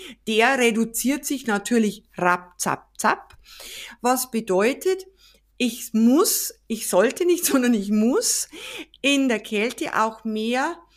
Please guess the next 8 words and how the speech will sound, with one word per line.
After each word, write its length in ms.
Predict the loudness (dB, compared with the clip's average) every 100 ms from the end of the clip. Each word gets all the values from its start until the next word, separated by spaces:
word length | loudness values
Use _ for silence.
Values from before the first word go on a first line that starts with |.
| _ _
an 200 | -2 -2
Kohlenhydraten 880 | -2 -2 0 -2 -2 0 -2 -2 -10
zuführen, 640 | -8 -4 -4 -4 -4 -2 -2 -4 -12 -16
sonst 460 | -6 -2 -2 -4 -6
geht 200 | -8 -4
die 100 | -2
Leistung 440 | 0 -2 -4 -4
sowieso, 720 | -4 -4 -2 2 2 2 -4